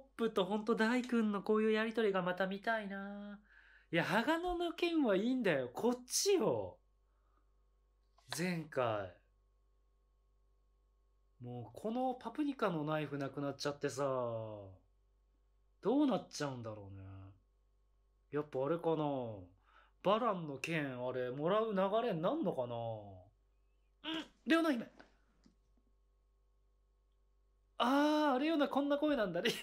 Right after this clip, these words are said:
ちょっと待って。結構際どいね。お姉さん。三賢者のちょっともう、あとちょっとで見えちゃうよ。この時代けどあれだよね。パンツとか、おっぱいとかもオッケーな時代だった気がする。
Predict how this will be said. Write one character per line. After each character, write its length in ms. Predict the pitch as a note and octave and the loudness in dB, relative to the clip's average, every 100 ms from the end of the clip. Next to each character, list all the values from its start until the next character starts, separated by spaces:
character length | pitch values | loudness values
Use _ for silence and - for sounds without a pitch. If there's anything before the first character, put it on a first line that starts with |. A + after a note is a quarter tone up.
| D#4 | 2
ち 80 | - | 2
ょ 40 | |
っ 40 | - | 0
と 80 | F#4+ | 2
待 160 | A#3+ - | 2 0
っ 40 | |
て。 180 | F3+ B2 - - A3 - | -6 -6 -14 -14 -14 2
結 140 | B4 B4+ - | 2 2 0
構 140 | A#3 | 0
際 340 | - C4+ D4 D4 | 2 4 6 6
ど 160 | D#4 | 4
い 60 | A3+ | 4
ね。 360 | D#3+ B2 G2+ - - - - | 2 0 -2 -8 -20 -6 2
お 160 | G3 | 6
姉 160 | G#3+ G#3+ | 6 6
さ 180 | G3+ F3+ A#2+ | 4 2 2
ん。 180 | G2 G2 _ _ _ _ - | -2 -10 _ _ _ _ -6
三 360 | - A#3+ A3+ | 2 4 2
賢 300 | A3 A#3+ A3 | 4 2 4
者 120 | F#3 F3 | 2 2
の 100 | D#3+ | 2
ち 200 | - C4 | 4 4
ょ 40 | |
っ 120 | B3 | 2
と 120 | - F3 | -2 0
も 120 | D#3 | 2
う、 20 | |
あ 80 | A#3 | 2
と 100 | - | 2
ち 80 | F#4 | 0
ょ 40 | |
っ 40 | - | 2
と 80 | |
で 80 | F#3 | 2
見 120 | E3 | 4
え 80 | D#4+ | 4
ち 100 | D#4 | 4
ゃ 40 | B2+ | 0
う 40 | |
よ。 100 | G#2+ - - - | -2 -12 -18 -2
こ 120 | A3 | 2
の 100 | E4 | 4
時 120 | F4+ | 4
代 140 | F#4 | 4
け 120 | F4+ A4 | 4 4
ど 100 | D#3+ | 2
あ 60 | |
れ 60 | G3 | 2
だ 80 | D#4+ | 2
よ 60 | |
ね。 80 | A3+ | 2
パ 220 | - F4 | 0 0
ン 80 | F#4+ | 0
ツ 120 | F#4+ - | -4 -4
と 100 | G#3+ | 0
か、 300 | C3 A2 - - - - - _ _ _ | 0 0 -4 -20 -20 -20 -20 _ _ _
お 140 | C4+ - | 2 2
っ 40 | - | 0
ぱ 160 | - A4 | 2 2
い 60 | - | 0
と 100 | A3+ | -4
か 120 | F#3 | -2
も 280 | D3 A#3 - | 2 0 0
オ 40 | |
ッ 20 | |
ケ 160 | - C#4 | -2 0
ー 20 | |
な 120 | F#3 D#3 | 0 -2
時 160 | C#3 | -2
代 200 | D#3 G#3 | 0 2
だ 80 | A3+ | 2
っ 120 | A3+ | 0
た 100 | - D3 | -2 -2
気 120 | B2+ | -2
が 120 | A#2 | -4
す 180 | A2 A#2+ | -6 -10
る。 240 | A2 G#2 | -10 -12